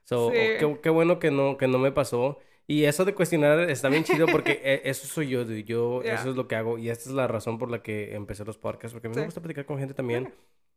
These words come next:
Speaker 1: Pero no soy, no siento que soy entre-, ¿cómo dijiste tú?
Speaker 2: Extrovertido.
Speaker 1: Extrovertido, dude.
Speaker 2: <laughs>
Speaker 1: Siento que lo hago nada más porque, eh, o extrovertido significa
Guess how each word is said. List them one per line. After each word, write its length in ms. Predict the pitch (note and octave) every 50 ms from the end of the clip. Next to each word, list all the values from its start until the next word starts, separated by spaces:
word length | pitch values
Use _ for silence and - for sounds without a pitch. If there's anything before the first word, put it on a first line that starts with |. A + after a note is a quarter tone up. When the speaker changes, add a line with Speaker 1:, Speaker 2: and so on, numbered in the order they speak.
| _ _ _
Speaker 1:
Pero 220 | - F#3 G3+ G3+ G3
no 160 | G3 F#3+ F#3
soy, 180 | F#3 F#3+ F#3+ F#3+
no 120 | F3 F3+
siento 280 | E3+ F3 F#3 F3+ F#3 G#3+
que 100 | - E3+
soy 180 | - E3+ E3
entre-, 340 | E3+ F3 E3+ E3+ E3 - C3+
¿cómo 180 | - D#3+ D#3+ E3+
dijiste 280 | F3 E3+ E3+ E3+ B3+
tú? 0 |
Speaker 2:
Extrovertido. 360 | B3 - C4+ A#3+ A#3 A3+ A3 A3+
Speaker 1:
Extrovertido, 680 | D3 - - - D#3+ C#3+ C3+ - - D3+ F#3 C4+ C#4+
dude. 240 | G#3+ B2+ B2+ C3 D3+
Speaker 2:
<laughs> 500 | G3 F#3+ E3 E3+ E3+ - - A4 G#4 -
Speaker 1:
Siento 300 | - F4 E3 E3+ E3 C#3+
que 80 | - A3
lo 160 | G3 F#3+ F3
hago 180 | E3 E3 F#3 F#3+
nada 220 | F3+ F3 E3+ E3+
más 220 | E3 E3 E3+ - -
porque, 1200 | - F3 E3+ E3+ E3 - D3+ D3+ C#3+ C3 B2+ B2 A#2+ A#2 A#2 A#2 B2+ B2+ G2+ - C#3 C3+ C3+ C3
eh, 40 | -
o 160 | - D#3+ E3 D#3+
extrovertido 640 | D#3 - F3+ F3+ E3 D#3+ - E3+ F3+ F#3+ G#3+ A3+ G#3+
significa 520 | A3 G#3+ F#3+ E3+ - E3 E3 - F#3